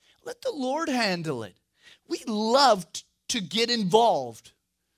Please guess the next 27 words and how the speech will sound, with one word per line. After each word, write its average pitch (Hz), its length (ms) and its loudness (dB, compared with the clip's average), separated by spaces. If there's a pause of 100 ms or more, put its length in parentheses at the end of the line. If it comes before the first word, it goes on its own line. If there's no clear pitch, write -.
(400)
where 226 160 2
it's 247 140 -2
God's 214 380 2
job. 233 500 -2 (560)
Let 403 160 -6
him 381 260 -6
deal 185 280 0
with 156 180 -6
it. 107 160 -8 (1400)
Listen, 226 300 0 (1160)
can 180 100 -6
I, 185 140 -6 (220)
can 165 100 -8
I 151 60 -6
tell 160 160 -8
you 151 100 -8
a 139 40 -10
secret? 156 300 -12 (680)
You'll 151 120 -8
be 135 100 -12
blessed. 113 460 -12 (1500)
You'll 165 160 -4
be 160 160 -4
on 151 160 -6
your 143 140 -8
way 143 200 -8
home, 147 340 -12